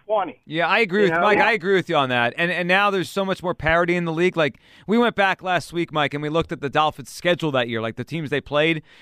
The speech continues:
Speaker 2: They got to play a lot of bad teams that particular season. Now, they won, and you give them credit. They, they, they were perfect. But I, I agree with you. It's, it's probably never gonna happen again. I mean, the Patriots were the closest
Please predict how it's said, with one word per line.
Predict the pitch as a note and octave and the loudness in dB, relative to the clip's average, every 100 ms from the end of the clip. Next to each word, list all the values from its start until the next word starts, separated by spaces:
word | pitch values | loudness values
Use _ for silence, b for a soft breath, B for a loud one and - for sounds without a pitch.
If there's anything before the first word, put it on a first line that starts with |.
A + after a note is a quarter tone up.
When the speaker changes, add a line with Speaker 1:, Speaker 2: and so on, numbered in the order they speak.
| B | B
Speaker 2:
They | A3+ | 0
got | B3 - | 0 0
to | F3 | -2
play | A3+ | 0
a | |
lot | G#3 G#3 | 2 0
of | F#3+ | 2
bad | G3 - | 0 0
teams | G#3+ G3 | -6 -4
that | D#3 - | -2 -4
particular | - D3+ C#3+ C3 | -6 -8 -6 -8
season. | - C3+ A2 | -6 -10 -4
Now, | D3+ | 0
they | G#3+ | 2
won, | A3 D4 F#3+ F#3+ | 4 4 4 0
and | F3+ | -4
you | F#3 | -2
give | F#3+ | -2
them | E3 | 0
credit. | F3+ G3+ D#3+ | 0 2 2
They, | D#3+ D3+ | 0 0
they, | C#3+ C#3+ C#3+ | 2 0 2
they | D#3 | 0
were | D3+ | 0
perfect. | - G3+ F3 C3+ - | 2 0 0 -4 0
But | D#3 | 2
I, | G#3+ | 2
I | G#3 A#3+ | 2 0
agree | G3+ A3+ | 0 -2
with | G3+ | -2
you. | D#3+ | -2
It's, | - - | -6 -12
it's | E3+ - | -18 -12
probably | - D4 A3+ F#3+ | 0 0 2 2
never | E3+ E3 | 2 0
gonna | D3+ B2+ | -2 0
happen | C3+ - C#3 | -2 -4 -8
again. | A#2+ C3 | -4 -2
I | |
mean, | E3+ | -2
the | F3+ | -4
Patriots | - A3 - A#3 A3 | -2 -2 -2 -6 -6
were | F#3 | -6
the | D#3+ | -8
closest | - F#3+ F3+ F#3+ E3+ - | -2 -2 0 -2 -4 -10